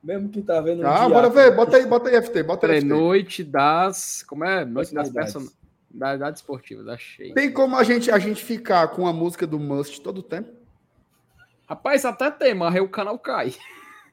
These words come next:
Speaker 3: Ah,
Speaker 2: Aí é
Speaker 3: cara,
Speaker 2: osso.
Speaker 3: o conteúdo é fechado pra assinantes do povo.
Speaker 1: É loucura, né?
Speaker 2: Não tem como botar aquele negocinho, não? Do
Speaker 3: É do povo mais.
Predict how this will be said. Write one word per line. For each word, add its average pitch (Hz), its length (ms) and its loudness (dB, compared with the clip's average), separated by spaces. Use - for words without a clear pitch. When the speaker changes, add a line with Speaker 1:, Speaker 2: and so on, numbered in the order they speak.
Speaker 3:
Ah, 180 440 4
Speaker 2:
Aí 147 160 -2
é - 20 -8
Speaker 3:
cara, 143 480 0
Speaker 2:
osso. 143 60 -10
Speaker 3:
o - 20 -20
conteúdo 165 420 -8
é 160 120 -2
fechado 147 460 -10
pra 147 160 -8
assinantes 139 380 -12
do 139 140 -12
povo. 101 460 -18
Speaker 1:
É 123 160 -14
loucura, 139 420 -10
né? 104 100 -16
Speaker 2:
Não 190 120 -8
tem 214 160 2
como 208 200 -6
botar 190 260 -2
aquele 165 200 -6
negocinho, 156 320 -6
não? 247 240 -10
Do 135 240 -10
Speaker 3:
É - 80 -14
do 131 180 -12
povo 139 340 -10
mais. - 1160 -12